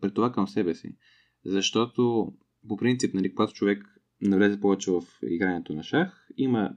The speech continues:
да, доста прост модел как човек решава какъв ход да играе, ако няма такъв дълбок план, двайсет хода. И това се случва много рядко, особено на нашето ниво, да има такъв дълъг план.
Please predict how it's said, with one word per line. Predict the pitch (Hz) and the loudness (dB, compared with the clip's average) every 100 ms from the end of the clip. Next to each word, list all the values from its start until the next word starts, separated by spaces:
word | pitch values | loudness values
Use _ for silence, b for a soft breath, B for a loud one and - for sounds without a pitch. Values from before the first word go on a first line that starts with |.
| _ _ _ | _ _ _
да, | - 92 | -6 -4
доста | - 127 107 | -2 -2 0
прост | 117 113 - | 0 -2 0
модел | 98 110 | 2 2
как | 104 107 | 2 -4
човек | - 101 202 202 b b b b | 0 0 0 -2 b b b b
решава | - 117 | 2 2
какъв | 101 98 | 2 0
ход | 98 | 0
да | 85 | 0
играе, | 82 87 101 170 202 b b | 0 2 2 2 -2 b b
ако | 101 - | -2 2
няма | 113 123 110 78 - _ | 4 6 6 2 -4 _
такъв | 101 92 92 | -2 2 2
дълбок | 92 90 101 90 | 4 2 2 0
план, | - 87 | 0 0
двайсет | 85 92 90 | 0 -2 -2
хода. | - 80 110 147 | -2 -2 0 0
И | 123 - _ _ _ _ _ _ - | -2 -4 _ _ _ _ _ _ -6
това | - 143 143 - _ _ - | 2 2 2 -4 _ _ -20
се | - | -18
случва | - 131 | -2 2
много | 113 92 | 4 4
рядко, | 87 80 - 139 | 2 -2 -2 -2
особено | 151 104 92 87 | 2 0 0 -4
на | 87 | -6
нашето | 85 87 - | -8 -10 -8
ниво, | 82 98 165 | -4 0 2
да | 117 | 0
има | 85 | -2
такъв | - 90 87 | -4 -2 0
дълъг | 87 - | 0 0
план. | 156 196 | 0 0